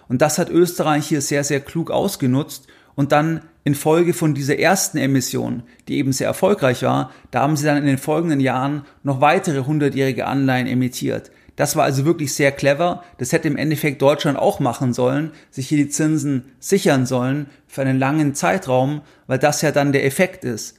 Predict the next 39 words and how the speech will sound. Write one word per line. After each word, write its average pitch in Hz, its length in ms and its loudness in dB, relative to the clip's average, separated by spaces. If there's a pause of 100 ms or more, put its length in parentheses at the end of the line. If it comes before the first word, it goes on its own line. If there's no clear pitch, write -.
(100)
Also 120 180 -6
Österreich 156 460 0
hat 147 160 -2
sich 151 100 -4
das 147 160 -6
hier 160 200 2
für 143 180 -4
hundert 190 280 4
Jahre 143 300 2
gesichert, 160 560 -2 (360)
dieses 139 240 -2
niedrige 160 460 2
Zinsumfeld, 139 840 0 (240)
und 127 80 -2
das 143 140 0
war 139 100 4
definitiv 147 680 -2
ziemlich 139 340 2
smart. 117 440 -4 (460)
Aus 135 160 0
Anlegersicht 180 640 4
kann 165 160 2
es 151 120 0
auch 147 220 2
noch 180 120 0
einen 151 220 0
Grund 165 320 0
geben, 151 440 -4 (180)
warum 139 240 0
Investoren 143 560 0
dort 135 180 0
investieren, 170 600 0 (240)
dass 139 160 0
es 151 100 -4
zum 151 140 0
Beispiel 147 280 0
Anleger 151 520 2
gibt - 280 -2
wie 147 340 -2